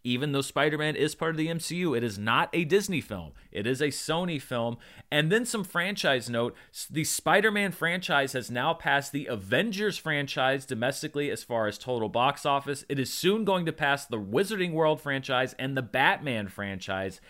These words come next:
at around two point seven billion dollars. So Spider-Man now outgrossing Harry Potter and Batman,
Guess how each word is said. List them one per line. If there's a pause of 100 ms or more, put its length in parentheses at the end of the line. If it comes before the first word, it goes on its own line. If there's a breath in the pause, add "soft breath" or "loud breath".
(160 loud breath)
at
around
two
point
seven
billion
dollars.
So
Spider-Man (240 loud breath)
now
outgrossing
Harry
Potter
and
Batman,